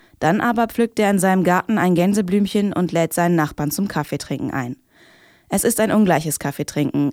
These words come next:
denn der eine Nachbar weiß, dass der andere ihn jederzeit in die Luft jagen kann. T-Online-Chefredakteur Florian Harms erinnert diese fiktive Nachbarschaftsgeschichte an den aktuellen Korea-Konflikt.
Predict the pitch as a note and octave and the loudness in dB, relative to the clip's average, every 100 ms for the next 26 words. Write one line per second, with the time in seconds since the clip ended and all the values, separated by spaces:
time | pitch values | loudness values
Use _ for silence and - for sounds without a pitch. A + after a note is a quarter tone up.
0 | - E3 E3+ E3 F3+ A3+ G#3+ - G3 E3+ | 0 2 4 2 4 4 2 2 0 2
1 | D#3+ F3+ F3 E3+ F3+ D#3 D#3+ D#3 D#3 D#3+ | 2 2 0 0 0 2 2 2 2 2
2 | D#3 D3+ C#3+ - C#3+ D#3+ F#3 G3 D3+ - | 2 0 0 -2 -2 0 2 2 0 -2
3 | C3+ C#3 - - - _ _ _ - - | -2 -4 -6 -10 -10 _ _ _ -20 -20
4 | - _ - G3 G#3+ A#3+ A3+ G#3 A3+ A3 | -20 _ 0 4 6 6 4 2 2 2
5 | G#3 G#3 G3+ G3 G3 F#3 F3 D#3+ D#3+ F#3+ | 0 0 0 2 2 4 2 2 2 2
6 | A#3 F3+ F3+ E3+ F#3+ G3 G#3+ - G#3 - | 2 2 2 2 2 2 2 0 -2 0
7 | G3+ E3+ E3+ - G3 F#3 F3 - F3 F3 | 2 4 2 0 0 0 -2 -2 -2 -2
8 | - F3 D#3+ D#3 E3+ E3+ E3 D#3+ D#3+ D#3+ | 0 0 2 2 0 -2 -2 0 0 0
9 | E3 D#3+ C#3 - - - - - | 0 0 -2 -6 -12 -12 -14 -18